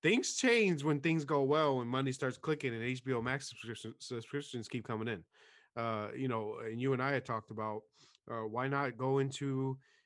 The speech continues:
why, why not go into a series? Give Snyder an eight episode series that, that focuses on his, you know, his Darkseid, uh,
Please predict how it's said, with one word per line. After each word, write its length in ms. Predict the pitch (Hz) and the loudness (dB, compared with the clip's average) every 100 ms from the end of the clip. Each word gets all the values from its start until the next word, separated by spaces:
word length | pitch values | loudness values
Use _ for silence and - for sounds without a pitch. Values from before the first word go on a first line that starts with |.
| _ 113 | _ -10
why, 160 | 127 113 | -10 -4
why 160 | 131 | -2
not 140 | 185 165 | 0 2
go 120 | 170 | 0
into 180 | 160 165 | 0 -2
a 40 | |
series? 580 | 151 147 196 98 - - _ | -2 0 0 0 -8 -20 _
Give 180 | 135 165 | -2 -2
Snyder 440 | - 175 175 165 | 0 0 2 2
an 260 | 151 131 135 | 2 0 0
eight 220 | 131 160 | 0 -2
episode 420 | 175 175 - 151 | -2 -4 -6 -6
series 560 | - 143 175 104 - - - | -2 2 2 0 -6 -14 -4
that, 280 | 135 120 110 - | -2 -2 -6 -8
that 180 | 123 - | -8 -4
focuses 460 | 135 139 131 135 | -6 -6 -8 -4
on 180 | 135 127 | -2 -2
his, 440 | 131 131 120 - - _ _ _ - - | 0 -2 -4 -12 -16 _ _ _ -18 -8
you 80 | 123 | -4
know, 120 | 120 | -2
his 220 | 127 120 | -4 -4
Darkseid, 680 | 117 123 131 143 131 127 120 113 127 | -2 -2 -2 -2 -2 -2 -6 -10 -12
uh, 480 | 123 117 117 117 | -10 -8 -8 -6